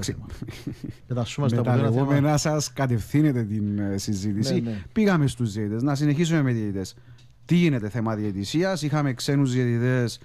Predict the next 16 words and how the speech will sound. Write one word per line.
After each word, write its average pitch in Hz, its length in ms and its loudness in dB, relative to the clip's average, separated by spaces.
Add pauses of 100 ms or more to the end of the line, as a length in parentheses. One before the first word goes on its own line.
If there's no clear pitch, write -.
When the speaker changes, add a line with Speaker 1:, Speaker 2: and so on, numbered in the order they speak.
Speaker 2:
Από 127 120 -4
το 127 60 0
Speaker 1:
Συνεχίζουμε 127 340 4
Speaker 2:
δεύτερο 147 240 2
γύρο, 165 120 4
Speaker 1:
έτσι; 135 200 4
Speaker 2:
Πολύβη. 117 340 0 (440)
Από 113 160 -8
το 113 100 -2
δεύτερο 139 340 -2
γύρο 139 220 0
αναγκαστήκαμε 135 540 -4
να 110 80 -4
φέρουμε 123 220 -2
ξένους 117 240 -6
διαιτητές. 117 420 -4